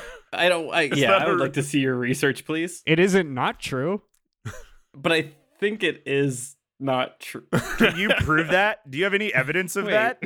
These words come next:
Speaker 3: I could pull up our analytics, but I don't want to.
Speaker 1: Do you have three peer-reviewed sources? <laughs>
Speaker 2: Yeah, I don't see the citation in the notes, but that's fine.
Speaker 3: Listeners, longtime listeners of D T may remember that way back in February of last year,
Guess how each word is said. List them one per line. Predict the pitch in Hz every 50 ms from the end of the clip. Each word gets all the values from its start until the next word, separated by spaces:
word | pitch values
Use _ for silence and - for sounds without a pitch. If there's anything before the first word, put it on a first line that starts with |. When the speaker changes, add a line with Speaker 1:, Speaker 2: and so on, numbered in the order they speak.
| - - _ _ _ _ _ -
Speaker 3:
I | 139 147 151 156 160 165 180 190 180 165 -
could | - - 185 185 190 190 -
pull | 247 233 208
up | 202 196 -
our | 190 180
analytics, | 160 160 160 151 139 139 131 117 127 127 - - -
but | - 127 123
I | 123
don't | - 135 127 - 156 151 151 139 -
want | - 123 123 117 104 113 113 -
to. | - 110 90 90 85 - _ _ _ _ _ _ _ -
Speaker 1:
Do | 135 131
you | 131 131
have | 135 147 151 139
three | - - - 151 147 143 139
peer-reviewed | 131 - - 156 147 143 147 143 131 117 131 127 123 117
sources? | - - - 123 120 110 - - - - 117 - - - - - -
<laughs> | 160
Speaker 2:
Yeah, | 160 139 131
I | 139 170
don't | 214 226 175 -
see | - 180 165 151
the | 131 120 117
citation | - 135 123 120 - 127 120 113 - - 123
in | 117 110
the | 110
notes, | 113 117 120 123 117 - -
but | - - -
that's | 170 147 143 -
fine. | - - 101 95 104 107 117 - _
Speaker 3:
Listeners, | - 156 175 240 285 - - 254 208 180 165 165 165 170 160
longtime | 185 202 220 233 - 208 180 165 156
listeners | 151 139 - 135 127 123 113 113
of | 117 110
D | - 123 120 120
T | - - 127 127
may | 131 139 135 139
remember | 139 135 135 139 131 123 127 120
that | 120 - -
way | 131 156 196 226 240
back | 202 214 190 185 - -
in | 143 139
February | - - 170 170 156 170 156 160 160 151 139
of | 131 123
last | 123 120 131 139 160 160 - - -
year, | 120 113 107 104 107 123